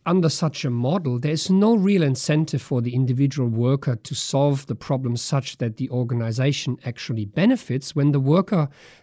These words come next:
doesn't feel that they are working for a greater whole and be rewarded for the kind of automation that they do by being given other tasks or getting a raise. So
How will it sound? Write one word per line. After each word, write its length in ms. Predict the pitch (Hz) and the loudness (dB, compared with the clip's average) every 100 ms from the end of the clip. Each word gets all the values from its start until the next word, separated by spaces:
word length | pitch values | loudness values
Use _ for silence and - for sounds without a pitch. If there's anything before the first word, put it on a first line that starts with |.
| - | -4
doesn't 400 | 139 165 165 160 | 2 4 4 2
feel 480 | - - 165 156 143 | 0 -2 2 4 4
that 240 | 131 127 135 | 2 -2 -2
they 140 | 127 | 0
are 100 | 120 | 0
working 680 | 117 135 147 143 135 123 113 _ - _ - | 0 2 2 0 -2 0 -4 _ -20 _ -20
for 680 | - - 131 123 113 107 - _ | -10 -4 -2 -2 -4 -8 -14 _
a 60 | 131 | -4
greater 400 | 127 135 139 123 | 0 0 0 -2
whole 460 | 104 202 147 165 185 | -2 2 2 2 0
and 260 | 143 135 | 0 0
be 160 | 139 131 | 0 0
rewarded 640 | 135 123 131 175 196 113 | 0 0 2 2 2 -2
for 400 | - - 135 120 | -8 -10 -4 -4
the 80 | 117 | -4
kind 380 | - - 135 123 | -8 -6 -2 -2
of 160 | 113 - | -4 -6
automation 640 | 120 127 117 117 - 120 | -8 -4 -4 -4 -4 -4
that 180 | 113 110 | -4 -6
they 160 | 117 | -8
do 300 | 110 113 123 | -6 -6 -4
by 340 | 147 117 117 113 - - _ | -4 -4 -6 -6 -12 -20 _
being 260 | 131 123 123 | 0 0 2
given 380 | 123 120 117 - - | 0 0 -2 -4 -6
other 200 | 113 104 | -6 -8
tasks 640 | - 170 160 151 - - | -4 0 2 0 -4 -10
or 140 | 113 110 | -10 -6
getting 380 | 117 117 113 - | -4 -4 -4 -6
a 140 | 110 | -4
raise. 560 | 110 160 139 151 165 - - - - - - | 2 4 4 4 0 -6 -16 -20 -20 -20 -18
So 360 | - 160 143 | -4 0 2